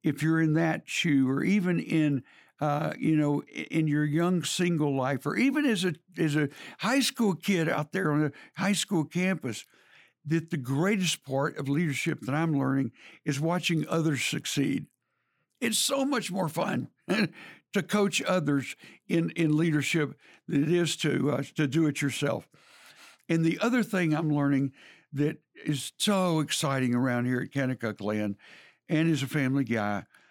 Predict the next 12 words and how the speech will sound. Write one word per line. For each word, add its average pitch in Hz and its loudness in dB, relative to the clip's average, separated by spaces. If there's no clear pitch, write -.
um, 120 -2
is, 160 0
is 156 -2
how 196 2
important 170 0
it - -8
is 143 0
for - -4
the 135 -2
team 160 0
to 156 2
win. 135 0